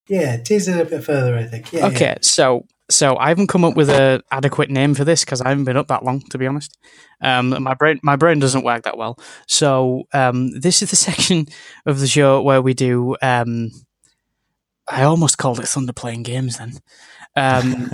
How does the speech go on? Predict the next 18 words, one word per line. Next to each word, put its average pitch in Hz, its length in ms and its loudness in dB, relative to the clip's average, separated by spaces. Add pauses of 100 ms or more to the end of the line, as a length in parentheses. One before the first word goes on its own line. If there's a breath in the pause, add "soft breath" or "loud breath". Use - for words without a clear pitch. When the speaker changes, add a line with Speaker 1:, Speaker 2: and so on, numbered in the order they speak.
Speaker 1:
<laughs> - 80 -20
That's 120 280 0
okay. 123 320 -4
Speaker 2:
it's, - 280 0
it's - 480 -2 (240)
Speaker 1:
Podcast 160 580 -6
games? 160 580 -2
No, 127 160 0
that's 120 200 -2
not 120 120 -4
right. 117 80 -4
Speaker 2:
No, 151 120 4
it's 143 200 2
Desert 151 260 2
Island 139 320 0
Games, 123 220 2
isn't 123 140 0
it? - 60 -8